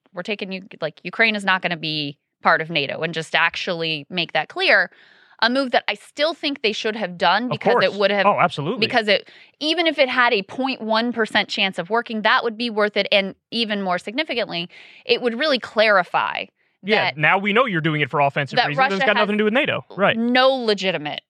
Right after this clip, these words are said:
Speaker 1: reason whatsoever to be taking these sorts of actions. But I think that, you know, looking at the, the long list of grievances, looking at the, uh, outrageous level of the shock and awe assault that we see here, I think it's very unlikely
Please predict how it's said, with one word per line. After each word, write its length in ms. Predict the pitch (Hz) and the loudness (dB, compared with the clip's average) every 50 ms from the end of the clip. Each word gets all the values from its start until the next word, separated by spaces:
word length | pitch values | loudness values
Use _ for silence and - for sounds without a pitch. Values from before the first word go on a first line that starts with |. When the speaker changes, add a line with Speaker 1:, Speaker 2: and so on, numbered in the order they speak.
| - | -10
Speaker 1:
reason 420 | 175 180 190 185 175 202 175 175 170 | -4 -2 -2 -2 -2 -4 -6 -2 0
whatsoever 880 | 185 208 220 - - 214 185 185 185 190 180 165 156 143 131 - - _ _ - | 0 0 0 0 0 0 2 4 4 2 2 0 -4 -4 -6 -6 -10 _ _ -6
to 120 | - 208 | -4 -4
be 160 | 190 196 190 | -4 -4 -6
taking 320 | 185 - 196 190 190 196 180 | -6 -8 -8 -8 -8 -8 -8
these 140 | 170 165 - | -8 -8 -6
sorts 220 | - 170 170 - | -6 -8 -6 -6
of 100 | 170 160 | -4 -2
actions. 640 | 165 160 170 175 - - 262 262 269 269 285 277 - - - - - - _ _ _ _ - | 0 0 0 0 -2 -4 -4 -4 -4 -6 -8 -10 -12 -16 -20 -20 -20 -20 _ _ _ _ 2
But 300 | 240 226 208 190 - - _ _ _ _ _ _ _ _ _ | 2 4 4 2 0 -2 _ _ _ _ _ _ _ _ _
I 140 | 196 208 220 | -4 -4 -4
think 300 | - - 262 247 220 220 | 0 0 0 0 2 4
that, 260 | 214 190 175 170 - _ _ | 4 4 4 2 0 _ _
you 140 | - - 202 | -4 0 2
know, 140 | 175 170 170 | 2 2 2
looking 500 | 175 185 196 220 226 - 247 220 208 185 | 0 0 0 0 0 0 -2 -2 0 0
at 140 | 175 - - | -2 0 0
the, 260 | 185 170 160 156 170 | 2 2 2 2 0
the 120 | - 175 | -2 -4
long 320 | 170 170 185 185 190 214 220 | -2 2 2 2 2 2 0
list 240 | 202 196 - - 185 | -2 -2 -2 -6 -8
of 100 | 180 175 | -8 -4
grievances, 640 | - 180 175 175 180 175 - - 170 165 170 - - - | -2 -2 -2 -2 -4 -6 -2 -2 0 0 -2 -4 -8 -6
looking 400 | 180 180 208 208 - 214 196 180 | -4 -2 -2 -2 -2 -2 0 0
at 240 | 170 165 - - - | 0 0 -2 -4 -8
the, 400 | 175 175 160 165 160 156 - - - | -8 -8 -6 -6 -6 -6 -6 -2 0
uh, 300 | - 156 156 151 160 - - - | 0 2 2 0 -2 -2 -2 0
outrageous 720 | 170 170 - 156 170 175 180 185 190 185 185 170 170 - - | 0 0 0 0 -2 0 2 2 2 0 -2 -4 -4 -6 -10
level 540 | 156 160 160 180 170 165 170 170 165 160 160 | -12 -2 2 4 4 4 4 2 2 4 4
of 240 | 156 147 156 - - | 2 2 -2 -6 -10
the 80 | 156 | -10
shock 640 | 156 - - - - - - - 202 165 175 - - | -10 -10 -14 -14 -10 -6 -2 0 0 0 0 0 -2
and 100 | 175 165 | 0 2
awe 220 | 156 156 156 156 | 4 4 2 2
assault 360 | 156 - - 165 160 151 - - | 0 0 2 2 2 2 2 0
that 120 | 170 - - | -2 -2 -2
we 140 | - 170 | -4 -10
see 240 | 165 - - 190 185 | -10 -8 -6 -6 -6
here, 300 | 180 - 165 160 156 - - | -4 -2 0 0 2 2 2
I 80 | 170 | 0
think 220 | 180 - 202 185 180 | 0 0 -2 -2 -2
it's 100 | 165 170 | 0 2
very 240 | 160 170 170 160 - - | 2 2 2 2 2 0
unlikely 760 | 175 165 156 151 156 156 160 - - 156 147 139 - - | 0 0 0 0 2 2 0 0 -4 -6 -8 -8 -8 -10